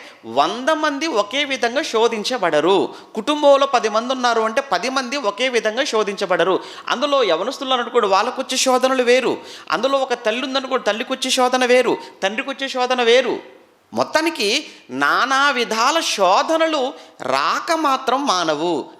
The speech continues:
అలా అయితే, ఆ నానా విధమైన శోధనలు మీరు పడినప్పుడు, అది మహా ఆనందమని మీరు ఎంచుకొనుడి. ఆనందంగా ఎంచుకున్నారా? ఎప్పుడైనా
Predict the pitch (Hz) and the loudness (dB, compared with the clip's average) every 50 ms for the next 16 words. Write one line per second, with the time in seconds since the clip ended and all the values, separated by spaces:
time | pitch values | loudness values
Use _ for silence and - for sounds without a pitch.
0 | - - 113 107 110 107 107 113 123 - 214 269 330 160 - - - - - - | -10 -8 -6 -4 -4 -4 -4 -6 -2 0 0 0 0 -2 -6 -12 -18 -14 -6 -2
1 | - 143 156 160 156 156 151 160 170 185 202 214 220 240 262 269 262 269 233 262 | 0 0 2 2 2 2 2 2 2 2 0 0 0 0 -2 -2 -2 -2 -2 -2
2 | 262 247 254 254 254 247 247 240 - - 170 165 180 180 185 196 185 185 185 185 | 0 0 0 0 0 -2 -2 -2 -2 0 2 2 2 0 0 -2 -2 0 2 2
3 | 170 139 147 175 202 185 - - - 107 101 101 117 127 - 185 196 254 302 320 | 4 4 4 2 0 -2 -6 -6 -8 -10 -6 -4 -4 -4 -2 0 0 0 0 -2
4 | - - - - - - - - 117 131 160 285 302 254 240 302 349 330 - - | -6 -12 -18 -20 -20 -14 -6 -4 -2 -2 0 0 0 0 0 -2 -2 -4 -8 -14
5 | - - - - 127 - 143 147 165 - 226 262 294 302 247 202 175 170 180 196 | -20 -18 -12 -6 -2 0 0 0 0 0 0 2 2 4 4 4 4 4 2 2
6 | 226 262 294 302 311 311 330 320 311 311 311 311 311 294 302 294 285 277 262 269 | 2 0 0 -2 0 0 0 2 2 2 0 0 0 0 0 0 0 0 0 -2
7 | - - 269 - 240 214 214 196 180 180 196 196 180 175 170 160 147 131 117 110 | -4 -4 0 2 2 2 2 2 2 2 2 2 4 4 4 4 4 2 0 -2
8 | 101 98 - - - - - - - - - - _ _ - 117 123 131 151 175 | -4 -6 -10 -14 -20 -20 -20 -20 -20 -20 -20 -20 _ _ -4 -2 -2 0 0 -2
9 | 180 190 196 196 202 196 180 170 170 - - 170 165 165 156 151 180 - - - | -2 -2 -4 -4 -4 -4 -6 -6 -8 -10 -10 -6 -2 -2 0 0 -2 -4 -8 -14
10 | - - 113 120 - - 156 143 135 120 113 113 123 - | -16 -16 -16 -16 -10 -8 -2 0 0 0 0 0 -2 -4